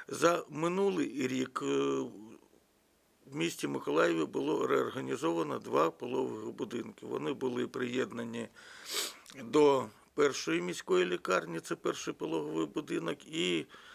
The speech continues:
другий пологовий будинок <clears throat> був приєднаний до третьої міської лікарні. Е, в нас зараз працює єдиний, це третій пологовий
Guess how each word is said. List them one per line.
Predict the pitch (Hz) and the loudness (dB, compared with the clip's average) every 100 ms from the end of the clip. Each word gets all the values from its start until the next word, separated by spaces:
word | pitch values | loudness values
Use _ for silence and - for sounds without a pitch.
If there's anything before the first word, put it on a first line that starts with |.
| - - | -20 -8
другий | 160 165 151 | 2 2 2
пологовий | 143 151 147 135 135 135 | 0 -2 0 0 2 0
будинок | 120 139 139 190 180 - - - | 0 -2 0 0 0 -4 -14 -2
<clears throat> | - 135 | 0 2
був | 156 127 160 151 - _ | 0 2 2 2 -6 _
приєднаний | - 131 131 147 143 139 139 131 - _ - - - | -2 0 2 0 0 -2 -4 -4 -12 _ -20 -20 -20
до | - 143 139 | 0 4 4
третьої | 139 143 147 - 147 147 | 4 0 0 -2 -6 -6
міської | 127 - - - - | -8 -10 -4 0 2
лікарні. | 135 131 - 117 117 - - - - - - - - - - | 0 -2 0 0 -2 -14 -18 -20 -20 -20 -20 -18 -20 -20 -8
Е, | 139 135 151 143 - | -2 2 2 0 -8
в | - 143 | -8 0
нас | 175 156 | 2 2
зараз | 156 151 147 | 2 2 2
працює | - 147 - - | -2 -4 -2 -4
єдиний, | - - 131 - 156 | -4 -4 -4 -4 -6
це | - 139 | -4 -2
третій | 127 165 185 202 196 190 180 _ | -2 2 2 2 -6 -8 -10 _
пологовий | - 185 180 175 180 185 | -4 0 2 2 0 -4